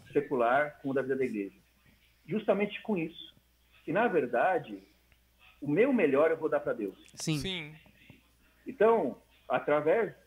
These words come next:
Speaker 1: se eu sou uma pessoa que é especialista em cultura, especialista em música, especialista em produção musical, eu vou dar, fazer o meu melhor, né? Vou ofertar o meu melhor em santidade pra igreja.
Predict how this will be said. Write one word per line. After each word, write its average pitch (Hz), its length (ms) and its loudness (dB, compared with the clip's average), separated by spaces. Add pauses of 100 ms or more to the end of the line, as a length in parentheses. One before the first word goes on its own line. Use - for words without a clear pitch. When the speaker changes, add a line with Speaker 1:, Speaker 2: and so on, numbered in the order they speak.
(180)
Speaker 1:
se 190 60 -4
eu 240 140 6 (120)
sou 190 160 2
uma 165 140 -2
pessoa 143 420 -2
que 143 100 -4
é - 20 2
especialista 151 640 -2
em 180 80 -2
cultura, 120 500 0
especialista 127 720 -2
em 185 40 2
música, 123 580 -2 (300)
especialista 131 640 0
em 196 40 0
produção 160 360 -2
musical, 135 680 0 (640)
eu 147 100 2
vou 220 100 8
dar, 190 180 -2 (120)
fazer 160 220 -2
o 170 60 0
meu 180 160 -2
melhor, 143 720 2 (400)
né? 143 360 0
Vou 135 140 4
ofertar 151 500 2
o 147 40 0
meu 151 100 0
melhor 123 340 2
em 180 60 -12
santidade 123 640 0
pra 143 140 -2
igreja. 120 380 0